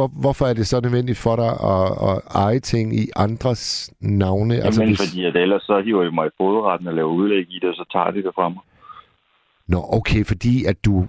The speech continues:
Speaker 1: du har stadigvæk en gæld, der, der
Speaker 2: Ja, ja.
Speaker 1: står et eller andet sted.
Speaker 2: Ja, ja, den er jo på en komma fire, tror jeg, sidst jeg kiggede, altså.
Speaker 1: Altså million?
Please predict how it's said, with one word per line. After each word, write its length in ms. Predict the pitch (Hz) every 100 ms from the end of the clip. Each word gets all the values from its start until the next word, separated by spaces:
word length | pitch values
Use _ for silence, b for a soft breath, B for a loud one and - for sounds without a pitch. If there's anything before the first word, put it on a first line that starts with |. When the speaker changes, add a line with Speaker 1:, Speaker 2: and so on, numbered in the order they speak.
| -
Speaker 1:
du 100 | 101
har 260 | 87 101 120
stadigvæk 380 | 104 117 113 107
en 120 | 107
gæld, 260 | 95 101 - -
der, 380 | 95 90 87 87 -
der 60 |
Speaker 2:
Ja, 40 | 85
ja. 60 | 113
Speaker 1:
står 260 | 127 92 -
et 100 | -
eller 140 | 90 82
andet 140 | 80
sted. 200 | 80 80 73 _ _ _ _ _ -
Speaker 2:
Ja, 100 | 131 120
ja, 80 |
den 160 | 92 104
er 60 | 107
jo 120 | 90
på 300 | - 95 85
en 220 | 82 95 104
komma 220 | 98 90 -
fire, 260 | 87 95
tror 340 | 101 - 87 82
jeg, 100 | 85
sidst 320 | - 92 -
jeg 80 | 95 -
kiggede, 380 | 92 87 90 80
altså. 160 | - -
Speaker 1:
Altså 160 | 95 98
million? 520 | 92 90 120 180 -